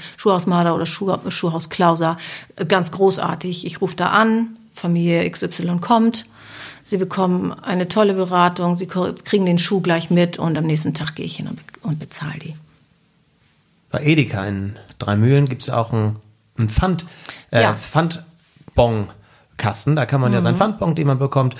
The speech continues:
Speaker 2: direkt reinschmeißen. Das
Speaker 1: Ja.
Speaker 2: ist natürlich eine schöne Möglichkeit, wenn man da drei Flaschen reinschmeißt, seine fünfundsiebzig Cent eben zu
Speaker 1: Ja.
Speaker 2: spenden und nicht einzusacken.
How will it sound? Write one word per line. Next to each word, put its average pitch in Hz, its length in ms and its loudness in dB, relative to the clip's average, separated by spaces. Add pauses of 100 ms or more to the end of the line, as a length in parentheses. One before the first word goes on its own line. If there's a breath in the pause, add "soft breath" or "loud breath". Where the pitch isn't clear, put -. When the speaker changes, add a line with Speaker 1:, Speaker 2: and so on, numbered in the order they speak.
(300 loud breath)
Speaker 2:
direkt - 440 -2
reinschmeißen. 110 520 -2
Das 110 100 0
Speaker 1:
Ja. - 100 2
Speaker 2:
ist 123 60 0
natürlich 120 280 0
eine 117 100 0
schöne 135 240 2
Möglichkeit, 123 640 0 (280 loud breath)
wenn 120 100 -4
man 117 80 0
da 120 100 0
drei 120 200 -2
Flaschen 123 280 2
reinschmeißt, 117 460 2
seine 120 180 0
fünfundsiebzig 117 520 -4
Cent 123 240 0
eben 117 240 2
zu 220 80 2
Speaker 1:
Ja. 190 40 4
Speaker 2:
spenden 131 320 2
und 131 80 2
nicht 135 160 2
einzusacken. 113 640 0